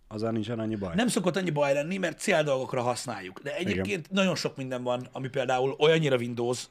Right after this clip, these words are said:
Speaker 2: hogy így, hát például bármi, ami Adobe. Photoshop, Premiere, ezek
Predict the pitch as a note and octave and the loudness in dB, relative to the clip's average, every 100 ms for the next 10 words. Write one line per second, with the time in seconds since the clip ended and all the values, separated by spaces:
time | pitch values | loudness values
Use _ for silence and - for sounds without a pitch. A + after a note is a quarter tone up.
0 | - C3 B2+ A#2+ - - - - A#3 G3+ | -2 0 0 -6 -10 -20 -14 2 4 4
1 | E3+ D3+ E3+ C#3 D3 C3+ B2 A2 G2+ - | 2 4 6 6 2 2 0 -2 -6 -10
2 | - _ _ _ _ _ _ _ _ _ | -16 _ _ _ _ _ _ _ _ _
3 | _ _ _ _ _ _ - F3+ D#3+ D#3 | _ _ _ _ _ _ 2 4 4 4
4 | C3+ - - _ _ - D3+ D#3+ D#3+ C#3 | 2 -2 -18 _ _ -4 0 2 2 0
5 | C3 A#2 _ _ D3+ D3+ D3 - | -2 -4 _ _ 2 4 2 0